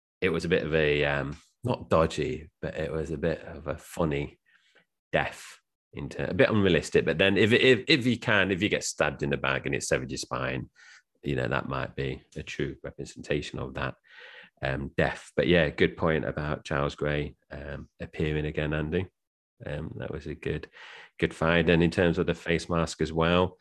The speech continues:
uh, maybe they didn't have balaclavas in those days, so the, the simple face mask, um, sufficed, um, in terms of, um, some kind of camouflage. Um, but then we've, we've got obviously, um,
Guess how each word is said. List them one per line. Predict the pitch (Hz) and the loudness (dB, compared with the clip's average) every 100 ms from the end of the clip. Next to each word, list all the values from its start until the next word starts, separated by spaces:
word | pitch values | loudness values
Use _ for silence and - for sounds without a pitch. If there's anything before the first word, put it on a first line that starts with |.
| - - _ - | -20 -20 _ -2
uh, | 78 78 78 | 0 2 0
maybe | 87 110 147 | 2 2 4
they | 95 | 4
didn't | 87 85 | 4 0
have | 85 - | 0 -2
balaclavas | 78 76 78 110 113 80 | -2 0 0 0 2 0
in | 80 76 | 0 -2
those | 76 71 | -2 -2
days, | 73 73 71 - | -4 -4 -6 -8
so | - 76 76 | -4 -4 0
the, | 85 - - | -2 -2 -4
the | 80 | -4
simple | - 92 85 87 | -2 -2 0 -2
face | 80 87 90 - | -2 0 0 0
mask, | 78 73 - - - | -2 -2 -6 -10 -6
um, | 80 78 80 - - - - _ | -4 -4 -6 -8 -16 -20 -20 _
sufficed, | - 76 80 90 85 - - - | -2 0 2 0 -2 -8 -14 -6
um, | 78 76 73 - | -4 -2 -2 -2
in | 78 | -4
terms | 73 76 73 76 | -2 -2 -2 -4
of, | 73 73 - | -6 -6 -10
um, | 78 76 78 101 | -6 -6 -8 -2
some | 87 | -2
kind | 73 76 73 | 0 0 -2
of | 76 | -2
camouflage. | - 76 71 73 73 71 - - _ - - - - | -4 -2 -2 -2 -2 -4 -6 -14 _ -20 -20 -18 -6
Um, | 98 101 104 - _ _ _ _ _ _ _ _ _ _ - | 2 2 2 -6 _ _ _ _ _ _ _ _ _ _ 0
but | 117 | 4
then | 120 131 123 | 6 8 8
we've, | 120 117 - _ _ _ | 8 6 0 _ _ _
we've | 107 110 - | 2 2 4
got | 117 - | 0 2
obviously, | 90 87 95 85 76 - 76 | 0 0 2 2 0 -6 -8
um, | 73 80 | -8 -8